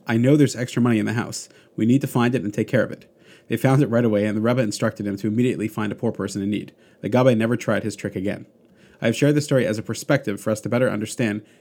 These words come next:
how to look at money. The first place for you to start is to give Meiser and Tzedakah according to your ability. It is important to note that the level we are discussing here from the Rebbe is very high and is a perspective for us to be aware of,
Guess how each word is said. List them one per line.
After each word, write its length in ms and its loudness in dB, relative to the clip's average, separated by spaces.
how 100 -2
to 60 2
look 160 0
at 80 -4
money. 260 -4
The 80 -4
first 300 4
place 200 2
for 80 -4
you 60 2
to 80 -2
start 320 -2
is 100 -10
to 80 -8
give 100 -4
Meiser 360 -2
and 80 -6
Tzedakah 380 -4
according 320 -4
to 60 -4
your 260 -4
ability. 400 2
It 80 -2
is 80 2
important 360 2
to 60 -4
note 300 0
that 120 -4
the 80 -2
level 240 2
we 100 2
are 60 2
discussing 480 -4
here 360 4
from 140 -2
the 80 2
Rebbe 240 4
is 180 -2
very 220 2
high 400 -4
and 100 -2
is 80 -2
a 60 -12
perspective 520 -2
for 200 -10
us 180 -8
to 80 -16
be 80 -2
aware 320 4
of, 160 -2